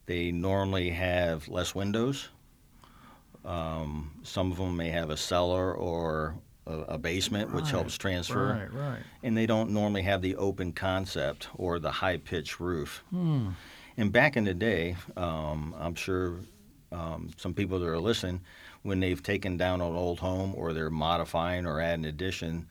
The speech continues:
Speaker 1: they're, they use a different, instead of plywood, since we didn't have plywood, they would use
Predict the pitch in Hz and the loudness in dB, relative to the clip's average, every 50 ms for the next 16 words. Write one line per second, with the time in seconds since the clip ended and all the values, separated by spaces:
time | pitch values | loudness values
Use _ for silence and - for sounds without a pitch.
0 | - - - - - - - - - 101 92 92 92 - 95 101 120 127 120 117 | -18 -20 -20 -20 -20 -20 -16 -6 -2 0 0 0 0 -2 -2 2 2 4 4 6
1 | 113 113 110 104 90 101 92 92 90 90 87 85 82 80 76 80 - - 101 98 | 6 6 4 4 2 2 2 2 2 2 2 0 -2 -4 -8 -6 -2 -2 0 0
2 | 101 95 85 - - - 95 90 85 - - 98 92 90 - - 104 104 104 104 | 0 -2 -4 -4 -8 -8 -8 -8 -8 -4 -4 -2 -2 -2 2 6 6 8 8 8
3 | 95 87 90 92 90 - 90 82 - 92 85 85 78 80 87 85 78 - - 92 | 6 4 0 0 -2 -4 -6 -4 -4 -2 -2 -2 -2 0 0 -2 -2 0 2 2
4 | 98 110 98 90 87 82 82 87 92 101 104 98 101 95 92 92 98 95 90 82 | 2 4 2 0 -2 -2 -4 -4 -2 -2 -2 -2 -2 -4 -2 -2 -2 -2 -2 -4
5 | 82 | -6